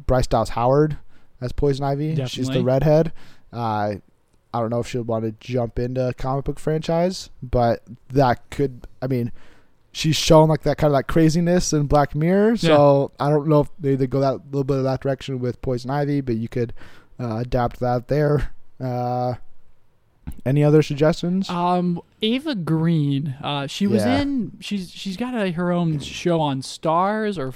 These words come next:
Speaker 2: F X.
Speaker 1: Penny Dreadful?
Speaker 2: Yeah, Penny Dreadful, where she's, she plays, like, a super ominous and dark character, but also with a ton of,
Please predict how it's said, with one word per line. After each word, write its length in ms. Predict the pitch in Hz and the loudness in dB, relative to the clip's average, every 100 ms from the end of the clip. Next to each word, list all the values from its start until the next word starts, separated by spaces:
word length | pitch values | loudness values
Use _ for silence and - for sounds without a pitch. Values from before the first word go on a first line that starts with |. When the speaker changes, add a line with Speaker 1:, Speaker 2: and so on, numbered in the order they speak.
| - | -8
Speaker 2:
F 220 | 175 - | -8 -4
X. 240 | 175 170 | -2 2
Speaker 1:
Penny 200 | 143 139 | 2 2
Dreadful? 640 | 135 135 143 143 165 165 165 | -2 -2 -2 -2 -2 0 0
Speaker 2:
Yeah, 220 | 156 143 | 0 0
Penny 300 | - 170 175 | -2 -2 0
Dreadful, 640 | 139 147 143 - 143 139 | 0 -2 -2 -2 -2 0
where 180 | 135 135 | -2 -4
she's, 400 | 131 - 135 123 - - | -6 -6 -6 -6 -14 -20
she 140 | - | -12
plays, 400 | 131 139 135 117 | -6 -2 -2 -4
like, 180 | 120 107 | -10 -14
a 60 | 117 | -12
super 640 | - - 151 139 131 123 - - | -10 -2 -2 -2 -4 -6 -10 -10
ominous 560 | 139 131 131 127 127 123 | -6 -4 -2 -2 -4 -6
and 140 | 120 | -6
dark 240 | 131 127 | -6 -6
character, 360 | - 135 127 143 | -6 -8 -6 -8
but 120 | 123 | -4
also 420 | 139 151 - 156 | 2 2 2 2
with 240 | 139 135 - | 2 -2 -6
a 80 | 147 | -14
ton 340 | - - 165 | -12 -6 -4
of, 200 | 143 131 | -4 -6